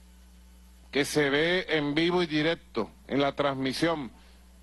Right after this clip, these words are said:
Ve a ver qué hacen, pues, Uribito. Aquí dirigiendo todo, las cámaras dirigiendo todo. Correcto.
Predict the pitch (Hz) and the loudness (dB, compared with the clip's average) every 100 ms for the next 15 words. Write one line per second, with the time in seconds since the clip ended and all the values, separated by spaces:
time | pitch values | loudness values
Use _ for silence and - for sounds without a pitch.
0 | - - - - - - - - - - | -20 -20 -20 -20 -20 -20 -20 -20 -20 -20
1 | 113 131 151 160 - 156 160 151 131 117 | -2 2 2 0 0 0 0 -2 -4 0
2 | 151 143 131 113 117 123 135 165 - 104 | 0 2 0 -2 0 2 2 0 -2 -10
3 | - - - - 113 120 139 143 160 139 | -14 -20 -20 -4 -4 0 0 0 0 0
4 | 151 143 123 - 139 143 123 110 101 117 | -2 -2 -2 0 0 2 0 -4 -2 -2
5 | - 147 151 147 139 123 120 113 135 143 | 0 -2 0 0 0 -2 -4 -2 0 0
6 | 139 143 131 110 - - - - 123 127 | 0 0 0 -2 -10 -20 -20 -6 0 0
7 | 127 151 - 101 | 0 -2 -6 -10